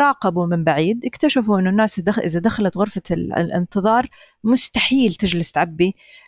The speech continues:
الورقة اللي مكتوبة. فراحوا قالوا: "خلينا نرسل رسالة على المسجلين في قائمة المستشفى، مثلًا زيارة، أي ما يكون،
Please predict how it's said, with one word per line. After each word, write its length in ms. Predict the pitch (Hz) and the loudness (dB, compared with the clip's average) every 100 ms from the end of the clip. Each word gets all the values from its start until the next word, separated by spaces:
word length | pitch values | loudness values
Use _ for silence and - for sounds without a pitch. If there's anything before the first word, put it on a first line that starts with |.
| 180 | 0
الورقة 420 | 185 196 156 160 | 2 4 2 0
اللي 160 | 151 | 0
مكتوبة. 500 | 151 151 - - - - _ - - - | -2 -4 -6 -8 -8 -14 _ -20 -20 -2
فراحوا 380 | 269 330 320 | 2 2 2
قالوا: 420 | 269 302 262 226 262 | 2 4 4 2 2
"خلينا 480 | 269 254 320 277 | 2 2 2 2
نرسل 500 | 240 294 - 208 185 | 4 2 2 0 2
رسالة 500 | 202 - 262 185 202 320 339 | 0 2 2 2 0 -4 -4
على 260 | 180 202 | 0 2
المسجلين 1040 | 196 196 190 214 165 196 220 240 196 226 - _ 180 | 2 0 0 0 0 2 4 4 2 0 -4 _ -10
في 180 | - | -4
قائمة 500 | 190 226 214 165 160 - - | 0 0 0 0 -4 -6 -6
المستشفى، 580 | 165 170 - 202 - 175 | -4 -4 -2 0 0 0
مثلًا 460 | 175 180 175 160 156 - - - | 0 0 0 0 -4 -14 -16 -4
زيارة، 800 | 196 247 214 196 185 175 175 | 0 4 4 4 4 4 4
أي 160 | - 220 | 4 2
ما 140 | 190 | 0
يكون، 320 | 175 - 220 | -2 0 0